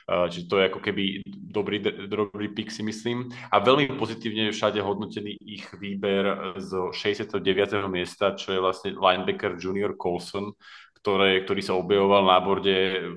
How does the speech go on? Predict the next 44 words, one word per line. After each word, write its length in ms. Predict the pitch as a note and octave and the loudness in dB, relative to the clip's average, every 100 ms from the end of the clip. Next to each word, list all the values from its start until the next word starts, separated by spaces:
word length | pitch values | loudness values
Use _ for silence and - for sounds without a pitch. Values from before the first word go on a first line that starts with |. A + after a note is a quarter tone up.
| - | -4
vo 80 | G2+ F#2+ | -4 -2
vyšších 500 | G2+ - G#2+ G2 - | -4 -4 -4 -6 -6
druhých 320 | G2+ G#2 G2 | -4 -4 -6
kolách, 500 | - F#2+ F#2+ A2 - - - - _ | -2 4 6 4 0 -14 -20 -20 _
na, 100 | G2 | -6
na, 140 | F#2+ | -4
na, 240 | F#2 F#2 G2+ | -2 -2 -4
na 300 | G2 G2 G2 | -4 -4 -6
tých 160 | G2+ F#2 | -6 -6
akože 160 | G2 | -6
preddraftových 580 | G2+ G2 F#2+ G2 G2 G2 F#2 | -2 0 2 2 0 -2 0
bordoch 480 | F#2 F#2 G#2 A2 | 2 4 4 2
a 160 | G2 F#2 | 0 0
oni 160 | F#2+ G2 | 2 -2
ho 20 | |
zobrali 300 | F#2+ F#2+ G2 | 0 0 0
až 160 | F#2+ | 0
na 20 | G2 | -2
šesťdesiatom 380 | G2+ G2 G2+ F#2 | -2 -4 -6 -2
deviatom 380 | F#3+ G3+ D3+ | 0 0 0
mieste. 560 | F#2 F#2 F#2 - G#2 G#2+ - - - | -2 -2 -4 0 0 0 -14 -20 -10
A, 320 | G2 G2 F#2 | 4 6 8
a 20 | G#2 | 6
vyzerá, 400 | G#2+ B2+ D3 C#3 | 2 2 4 4
že 260 | B2 C3 B2+ | 4 2 2
on 140 | B2 | 0
má 140 | C3+ B2+ | 2 0
skúsenosti 640 | C3 B2 B2+ A#2+ B2 A#2+ A2+ | 0 -6 -4 -4 -2 0 2
vlastne 400 | A2 G#2 G#2 A#2 | 2 0 0 -2
s 80 | G#2 | 4
Harbom 500 | G2+ G2+ G#2+ G#2 G#2+ | 4 4 4 4 2
aj 160 | G#2 G#2 | 0 0
Minterom 720 | G2+ G2+ G2 G#2+ G#2+ G#2 G#2 | -4 -8 -2 2 2 0 -4
a 240 | G2+ G2 F#2+ | 2 2 2
že 80 | |
by 160 | G2 G2+ | -2 -2
mohol 240 | G2+ G#2+ G#2+ | 2 4 2
byť 80 | G#2 | -2
taký 160 | - G#2 | -6 -8
líder, 240 | G2 G#2 | 0 2
potenciálny 560 | G#2+ G#2+ A2+ - A2 G2 | 2 2 0 -2 -2 -2
líder 240 | G2+ A2 | 2 2
tej 160 | - - | 2 0
defenzívy, 540 | - G#3+ G3+ G3+ G3+ | 0 -2 -2 -2 -2